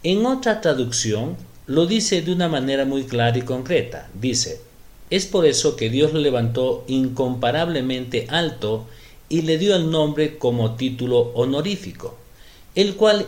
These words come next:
es más importante que cualquier otro nombre. Y como Jesús lleva este nombre, todos los que están en el cielo, en la tierra y debajo de la tierra se arrodillarán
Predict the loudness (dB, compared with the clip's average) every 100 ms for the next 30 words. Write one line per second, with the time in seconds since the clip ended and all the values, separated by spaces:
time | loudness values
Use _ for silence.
0 | -2 0 2 0 0 -2 2 2 2 0
1 | 0 -2 -2 -4 -4 -4 0 0 2 0
2 | -2 -2 -4 -8 -12 -20 -20 -18 -6 -6
3 | -2 -4 -4 -6 -4 -2 -2 -2 0 0
4 | 0 -6 -10 -8 -4 -2 0 2 2 0
5 | -4 -14 -20 -20 0 8 8 8 2 2
6 | -2 -2 0 0 -2 -2 -2 0 0 0
7 | 0 -2 -8 -8 -6 -6 -6 0 2 0
8 | -2 -10 -8 -6 -2 0 0 0 0 0
9 | -2 0 0 0 -2 -4 -8 -14 -10 -2
10 | 2 4 4 4 2 2 2 2 2 -2